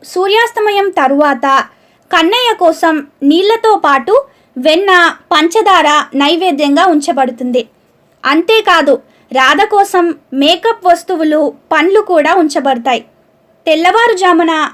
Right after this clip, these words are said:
ఆలయ తలుపులు తెరిచినప్పుడు ఆ నీటి పాత్ర ఖాళీగా ఉంటుందని, అక్కడ ఉన్న విగ్రహాలు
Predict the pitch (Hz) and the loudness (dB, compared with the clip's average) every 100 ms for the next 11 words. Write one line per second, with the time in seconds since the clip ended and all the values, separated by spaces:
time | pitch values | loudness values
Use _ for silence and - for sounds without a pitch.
0 | _ 254 277 370 440 - 320 302 311 294 | _ 0 2 2 2 2 0 -2 -4 -2
1 | 262 233 302 285 285 294 539 - _ _ | -2 -2 -2 -2 -2 -2 -4 -6 _ _
2 | _ _ - 359 370 320 349 440 370 359 | _ _ -2 2 2 2 0 2 2 2
3 | 339 330 294 - 311 294 370 320 359 302 | 0 0 -2 -4 0 0 0 0 2 2
4 | 285 285 285 277 277 262 - _ _ _ | 2 4 2 2 0 -4 -14 _ _ _
5 | - 339 440 427 403 392 392 302 233 311 | -8 -4 -2 0 0 0 0 0 -2 -2
6 | 330 359 349 339 | 0 0 0 -2